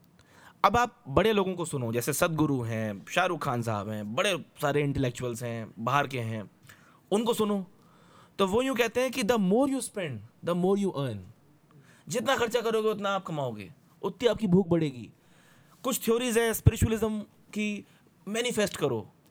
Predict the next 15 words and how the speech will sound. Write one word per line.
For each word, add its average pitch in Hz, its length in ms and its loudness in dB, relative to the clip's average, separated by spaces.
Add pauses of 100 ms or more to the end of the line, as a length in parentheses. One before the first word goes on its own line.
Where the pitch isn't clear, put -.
(380)
आपको 180 260 -2
कार 202 280 2
चाहिए 208 200 -4
तो 214 80 -2
कार 208 240 0
manifest 180 420 -2
करो, 135 180 -2
बंगला 196 280 0
चाहिए 208 180 -4
तो 202 80 -2
बंगला 208 260 2
manifest 180 420 0
करो, 117 280 -6 (280)
है 165 80 2
ना? 175 300 -2